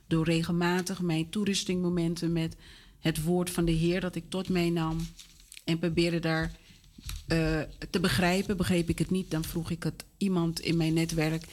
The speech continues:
waar ik daar mooie gesprekken mee over had. Maar voor mij betekent het heel veel.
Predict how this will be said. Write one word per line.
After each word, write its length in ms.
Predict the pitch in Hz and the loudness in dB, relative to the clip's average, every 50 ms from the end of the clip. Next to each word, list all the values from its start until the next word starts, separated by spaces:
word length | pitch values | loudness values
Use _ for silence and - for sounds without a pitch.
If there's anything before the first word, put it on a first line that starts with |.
| - - - - - | -18 -18 -16 -6 -2
waar 180 | 156 160 156 | 0 2 2
ik 100 | 165 156 | 2 2
daar 160 | 160 165 156 | 2 2 2
mooie 300 | 160 165 165 165 165 165 | 4 4 2 2 2 0
gesprekken 500 | 165 - 165 - - - 165 180 - 202 | 0 -2 -4 -2 -2 -2 -2 -2 0 -2
mee 180 | 202 190 190 - | 0 0 0 0
over 260 | 156 180 - - 185 | -2 -2 -2 -4 -4
had. 340 | 185 180 185 202 233 - - - - - - - - - - - - - - - - - - | -2 -2 -2 -4 -4 -6 -10 -14 -16 -18 -18 -18 -20 -20 -20 -20 -20 -20 -20 -20 -20 -14 -4
Maar 200 | - 170 202 208 | 0 2 2 2
voor 140 | 208 226 214 | 2 0 0
mij 260 | 208 214 214 247 269 | 2 2 2 0 0
betekent 520 | 226 240 240 - 226 220 220 - - 196 170 | -2 -2 -2 0 -2 -2 -2 -4 -6 -6 -6
het 140 | 190 170 - | -6 -6 -4
heel 280 | 170 165 180 190 196 | -2 0 0 0 0
veel. 580 | 180 - - - 190 180 180 170 156 151 156 | -2 -4 -2 0 2 2 2 2 0 0 -2